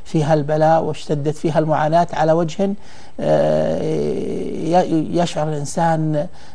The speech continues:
ب-، ب-، بالمصاب. لكن، آه، في كل الأحوال ينبغي للمؤمن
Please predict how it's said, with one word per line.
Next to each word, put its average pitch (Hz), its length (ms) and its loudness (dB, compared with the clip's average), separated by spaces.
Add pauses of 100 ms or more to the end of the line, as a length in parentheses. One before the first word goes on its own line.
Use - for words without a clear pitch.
(140)
ب-، 156 40 2
ب-، 147 340 2
بالمصاب. 131 500 -2 (100)
لكن، 170 560 2
آه، 165 240 0 (400)
في 180 160 4
كل 196 260 4
الأحوال 123 560 -2 (1300)
ينبغي 156 600 2 (180)
للمؤمن 147 600 -2